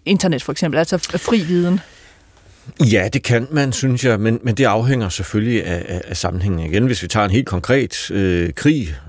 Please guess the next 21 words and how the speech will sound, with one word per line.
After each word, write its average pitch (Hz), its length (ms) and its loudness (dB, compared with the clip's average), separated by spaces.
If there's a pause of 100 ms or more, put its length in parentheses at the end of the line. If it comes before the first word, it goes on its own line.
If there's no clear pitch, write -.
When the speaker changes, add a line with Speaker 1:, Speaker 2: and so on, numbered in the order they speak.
Speaker 2:
mellem 90 180 -2
Rusland 104 360 -2
og 92 100 -6
Ukraine, 107 520 0
så 127 120 0
er 131 40 6
vi 117 120 0
jo 98 100 2
nået 98 240 2
til - 140 -10
den 92 120 -2
konklusion, 90 560 -6
at - 120 -8
den 85 80 -6
russiske 123 440 -4
befolkning 82 540 -4
ved 98 160 0
godt, - 180 -12
hvad - 100 -12
der - 100 -18
sker. - 240 -18